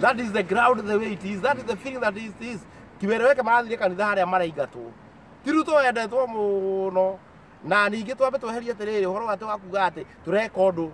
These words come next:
tondũ wa Ruto. Ka Ruto tarĩ we corrupt. Corruption nĩ tũramĩthoma na Ruto. Ruto atĩ atuĩke atĩ, nĩ atuĩtie gũtuĩka atĩ nĩwe corrupt gũkĩra andũ arĩa angĩ othe. Na gũtirĩ gwĩka ona katiba atĩ tũreka atĩ against Ruto.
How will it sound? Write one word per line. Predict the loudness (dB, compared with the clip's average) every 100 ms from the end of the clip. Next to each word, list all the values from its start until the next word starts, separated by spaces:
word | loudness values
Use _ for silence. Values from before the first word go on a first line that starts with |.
| -12
tondũ | -12 -6
wa | -2 -2
Ruto. | -4 -10 -20 -20 -20 -20 -4
Ka | 0
Ruto | 0 2
tarĩ | 2 2
we | 2
corrupt. | 0 0 -4 -10 -10
Corruption | 2 2 2 -2
nĩ |
tũramĩthoma | 0 2 2 0 -2
na | -4
Ruto. | -6 -10 -16 -20 -20 -20 -20 -20 -20 -20 -20 -20 -6
Ruto | -2 2
atĩ | 4 4
atuĩke | 2 2 2
atĩ, | 2 0
nĩ | 0
atuĩtie | 0 -6 2
gũtuĩka | 2 2 0 0
atĩ | 0
nĩwe | -4
corrupt | 0 0 0
gũkĩra | -6 0 0 2
andũ | 2
arĩa | 4 2
angĩ | -2
othe. | -8 -10 -12 -2
Na | 2
gũtirĩ | 4 6 6 6
gwĩka | 4
ona | 4
katiba | 2 -2 0 0
atĩ |
tũreka | 0 0 2 2
atĩ | 2 -4
against | -4 -4 -4 -6 -8
Ruto. | -8 -8